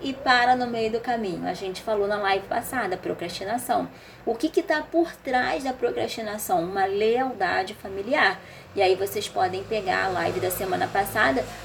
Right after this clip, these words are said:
porque ela é complementar à live de hoje. Com certeza absoluta, você junta a, as duas lives passadas com a de hoje, você dá um curso. Dá um curso, gente.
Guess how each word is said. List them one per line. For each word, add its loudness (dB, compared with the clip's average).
porque -4
ela 6
é 4
complementar -2
à 2
live 0
de -4
hoje. 2
Com 6
certeza 0
absoluta, 0
você -4
junta 0
a, 2
as -2
duas 2
lives 2
passadas 2
com 4
a 0
de 2
hoje, 4
você 2
dá 8
um 2
curso. 4
Dá 8
um 4
curso, 4
gente. 0